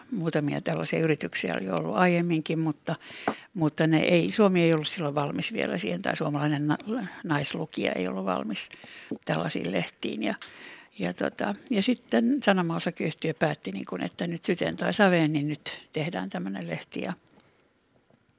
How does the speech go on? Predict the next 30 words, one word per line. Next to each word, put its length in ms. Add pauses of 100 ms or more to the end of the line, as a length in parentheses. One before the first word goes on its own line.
(480)
ja, 280 (100)
ja 140
tuota, 360 (1160)
eh, 360 (340)
ja 60
tehtiin. 640 (160)
Ja, 300
ja 180
vastaanotto 720
oli, 320 (100)
oli, 340 (200)
niin 160
kuin, 240 (320)
hyvin 160
kahtiajakoinen. 840
Siis 220
toisten 340
mielestä 360
se 100
oli 100
aivan 200
fantastista 680
ja 60
ihanaa, 420
nyt 160
Suomeenkin 480
on 60
saatu 200
tällainen 420
lehti. 380